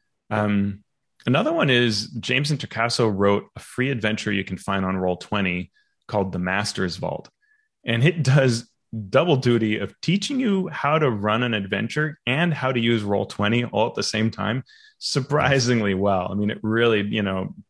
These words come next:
talks about not only what to do in this particular scene, but how to use the Roll twenty system, the virtual tabletop, to make that fun for the players. It's, it's also worth looking at because, you know, talk about having to do two things at once and doing it well. <laughs>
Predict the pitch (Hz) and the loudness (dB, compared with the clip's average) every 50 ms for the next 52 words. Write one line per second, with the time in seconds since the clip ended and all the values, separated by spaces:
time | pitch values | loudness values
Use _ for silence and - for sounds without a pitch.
0 | _ - - 113 113 110 - - - 95 101 95 92 95 98 - - - - - | _ -10 -6 -4 -4 -4 -4 -6 -6 -2 0 0 0 0 -2 -4 -8 -16 -20 -20
1 | - _ - 113 117 127 127 123 117 113 107 - - - - 117 135 147 - 147 | -12 _ 0 2 2 2 2 2 2 0 -2 -2 -6 -4 -2 0 0 0 0 0
2 | 127 117 123 117 110 107 104 95 90 - - - 98 - 107 - - 95 90 - | 0 2 2 2 2 2 0 0 -4 -6 -8 -8 -6 -6 -6 -4 -4 -6 -6 -4
3 | - - 143 127 110 98 92 87 87 85 - _ _ _ _ _ - 113 113 - | -4 -2 -2 -2 -2 -2 -4 -4 -6 -8 -12 _ _ _ _ _ -4 -4 -4 -4
4 | - - - 110 113 120 127 123 120 113 107 101 104 107 107 107 104 95 101 95 | -4 -6 -4 -2 0 0 2 2 2 2 0 0 0 -2 0 -2 -2 -4 -4 -4
5 | 95 101 98 95 95 - - - 110 107 101 101 98 95 92 92 90 87 - _ | -2 0 0 -2 -2 -6 -8 -6 -2 -2 0 0 0 0 -2 -4 -6 -8 -10 _
6 | _ _ _ _ _ - - - - - 131 151 151 - - 101 92 90 90 90 | _ _ _ _ _ -10 -8 -6 -2 0 0 0 0 0 -2 -2 -2 0 -2 -2
7 | 90 87 87 92 104 104 - 101 92 - - 143 165 165 139 113 - 104 90 90 | -4 -6 -6 -4 -4 -4 -4 -6 -6 -2 -2 -2 0 0 -2 -4 -4 -4 -4 -4
8 | 90 - - _ _ _ _ _ - - - 127 117 113 107 104 104 107 107 - | -4 -6 -10 _ _ _ _ _ -8 -2 0 2 4 4 4 2 2 0 -2 -4
9 | 101 104 95 92 95 - - - - - - - 101 95 95 92 92 - 98 80 | -4 -2 -2 -2 -2 -4 -8 -14 -20 -12 -6 -4 -2 -2 -2 -2 -4 -4 -8 -8
10 | 87 - - 101 98 98 95 92 92 95 95 - - 92 92 - - - - - | -8 -8 -4 -2 -2 0 0 0 -2 -4 -6 -8 -12 -14 -12 -12 -12 -12 -10 -12
11 | - - - - - _ _ _ _ - 117 113 107 - 104 92 90 92 92 - | -12 -12 -14 -20 -20 _ _ _ _ -2 0 0 0 0 0 0 0 -2 -2 -2
12 | - 98 92 98 92 90 87 - _ - - - - - 87 85 - - _ - | -4 -4 -2 -2 -2 -4 -4 -6 _ -10 -10 -8 -8 -8 -8 -8 -10 -12 _ -20
13 | - - _ _ _ _ _ _ - - 98 85 85 82 - 107 104 98 95 95 | -20 -20 _ _ _ _ _ _ -10 -8 -8 -8 -6 -6 -4 -4 -4 -4 -4 -4
14 | 95 95 95 92 90 87 85 87 - - - 110 98 - 104 98 95 92 90 90 | -4 -4 -4 -4 -6 -6 -8 -8 -8 -4 -4 -4 -2 -2 -2 -2 -2 -4 -4 -6
15 | 90 92 90 90 90 - 90 85 87 85 82 82 82 82 85 - - - - - | -6 -4 -4 -4 -6 -6 -8 -8 -8 -8 -8 -10 -10 -10 -8 -8 -8 -8 -8 -10
16 | - - - - _ | -12 -14 -18 -20 _